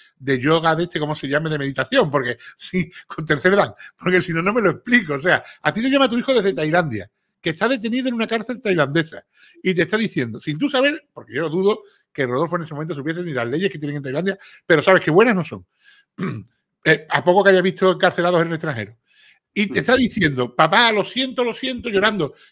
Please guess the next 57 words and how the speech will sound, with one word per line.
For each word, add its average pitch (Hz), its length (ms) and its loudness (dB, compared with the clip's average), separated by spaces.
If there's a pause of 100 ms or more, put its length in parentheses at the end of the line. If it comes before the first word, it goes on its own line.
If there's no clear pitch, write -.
"he 214 120 -2
matado 247 300 2
y 262 40 0
descuartizado 208 520 -2
a 165 40 0
un 156 120 -6
tío". 277 200 -2
Y 202 80 -6
tú 214 120 -4
lo 294 80 2
único 247 200 0
que 226 60 2
le 240 80 0
dices, 220 220 -2 (240)
"Hijo, 185 160 -2
tranquilo, 170 360 -6
tranquilo, 147 380 -6
tú 202 100 -8
respira, 196 400 -4
tú 180 120 -8
respira". 185 320 -8
Tres 165 160 -6
minutos 160 260 -6
y 151 40 -6
estoy 147 140 -10
hablando 139 200 -8
con 123 100 -14
él. 104 60 -20 (340)
"Bueno, 214 180 2
ya 190 120 4
veremos 214 260 0
cómo 208 180 -6
lo 208 60 2
afrontamos, 165 480 -2
ya 151 80 0
ver-, 156 180 -4
ya - 140 -2
veremos 240 240 2
cómo". - 140 -14 (300)
O 113 100 -10
sea, - 340 0
yo, 107 460 -8 (160)
<laughs> - 460 -8
yo 135 100 0
no 240 100 2
sé 285 100 6
lo 254 100 6
que 175 100 -2
diría, 220 340 0 (320)
pero 147 260 4 (200)
tiene 143 240 2
que 139 60 -4
ser 147 140 -2
cinturón, 190 540 0
tiene 143 160 -4
que 147 60 -4 (100)
tener 196 320 -2